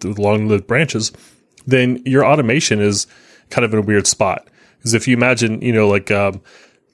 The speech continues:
the, uh, Orange County public school system is on version one dot one, but Seminole County is on one dot two 'cause they needed some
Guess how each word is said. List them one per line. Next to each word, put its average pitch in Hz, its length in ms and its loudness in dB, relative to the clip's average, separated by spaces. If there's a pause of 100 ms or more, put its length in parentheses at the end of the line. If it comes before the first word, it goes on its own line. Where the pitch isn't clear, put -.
(120)
the, 104 280 0
uh, 101 160 2
Orange 120 300 0
County 127 280 0
public 123 400 -2
school 139 280 0
system 120 360 -2
is 113 120 0
on 113 380 0 (120)
version 113 340 0
one 113 140 0
dot 107 160 0
one, 143 260 2
but 117 140 0
Seminole 123 280 2
County 113 320 -2
is 110 160 0
on 107 140 2
one 110 160 2
dot 107 160 0
two 131 300 2
'cause 113 140 0
they 110 80 2
needed 107 280 -2
some 104 460 -2